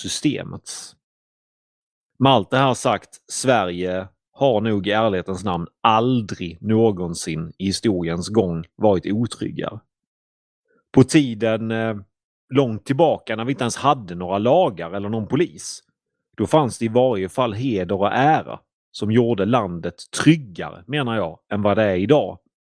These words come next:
Åtminstone i de här zonerna som kontrolleras av folk som inte bryr sig om varken lag eller moral. Och visst, för all del, så kan du ju fortfarande flytta bort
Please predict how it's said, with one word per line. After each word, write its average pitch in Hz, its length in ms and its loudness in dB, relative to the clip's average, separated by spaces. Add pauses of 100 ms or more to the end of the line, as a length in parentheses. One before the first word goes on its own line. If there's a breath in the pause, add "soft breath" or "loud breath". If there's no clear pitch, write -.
(300)
Åtminstone 110 540 -2
i 101 40 2
de 104 140 0
här 110 240 2
zonerna 107 520 0
som 98 160 -6
kontrolleras 95 760 0
av 95 60 -4
folk 85 440 -2
som 101 200 -2
inte 98 160 0
bryr 90 300 0
sig - 340 -8
om - 160 -4
varken 90 320 2
lag 85 420 0 (160)
eller 85 120 0
moral. 92 440 -2 (1000)
Och 165 120 10
visst, 214 160 6
för 220 120 2
all 196 180 4
del, 190 240 -2
så 147 120 -10
kan 123 320 -2
du 104 80 -4
ju 123 80 2
fortfarande 135 440 0
flytta - 800 -2
bort 139 320 0